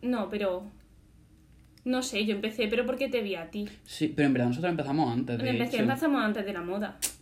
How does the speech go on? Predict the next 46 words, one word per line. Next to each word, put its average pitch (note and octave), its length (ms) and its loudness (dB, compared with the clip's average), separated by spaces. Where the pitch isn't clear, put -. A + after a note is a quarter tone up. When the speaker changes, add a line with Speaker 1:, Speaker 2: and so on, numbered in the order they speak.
Speaker 1:
La C#3+ 100 4
Speaker 2:
Somos A#2+ 600 4
Speaker 1:
que C#4 120 6
la B3+ 100 4
moda A3 200 4
empezó C4 380 4
ya, C#4 240 2
ya A#3+ 160 4
te A#3+ 80 2
digo B3 220 6
que C#4 60 2
cuando A3+ 300 2
tu-, - 220 -4
cuando G#3+ 240 0
tuve G3+ 260 -2
más A3 160 0
los A3+ 200 -2
gemelos, A3 320 -2
Speaker 2:
Es C#4 120 -6
verdad. C4 340 0
Speaker 1:
em, A3 300 -2
empezó, A3+ 580 -4
en A3 140 -2
plan, G#3 240 2
a G3+ 80 2
eso G#3+ 160 -2
de G#3 100 2
noviembre G3+ 480 0
de, G3 560 -4
del G#3 80 -4
año G3 220 -4
pasado, F#3 340 -8
Speaker 2:
Ujú. C3+ 120 -4
Speaker 1:
una B2+ 200 0
cosa F#3+ 200 -6
así. G#2 280 -6
Que B3 100 -2
también G#3 320 0
te G3 120 -2
digo G3+ 360 -2
que A3 180 2
yo G3+ 140 0
había G3+ 280 0
cogido G#3+ 400 -2
un G3 160 -4
skate A#3+ 400 -6